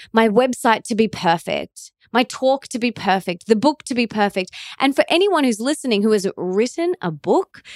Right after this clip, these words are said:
you will know that there comes a point where you just have to hand it in.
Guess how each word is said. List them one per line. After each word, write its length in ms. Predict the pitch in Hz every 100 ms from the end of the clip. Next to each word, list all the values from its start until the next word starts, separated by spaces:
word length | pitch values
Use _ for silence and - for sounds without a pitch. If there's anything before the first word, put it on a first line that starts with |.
| -
you 140 | 247 277
will 180 | 294
know 520 | 269 262 320 339 240 247
that 140 | 269 247
there 140 | 262
comes 420 | - - 349 370
a 80 | 320
point 560 | - - 381 254 220 - -
where 140 | 262
you 180 | 254 226
just 400 | - 269 294 -
have 220 | 262 -
to 100 | 240
hand 300 | 226 240 233
it 100 | 208
in. 400 | 214 170 165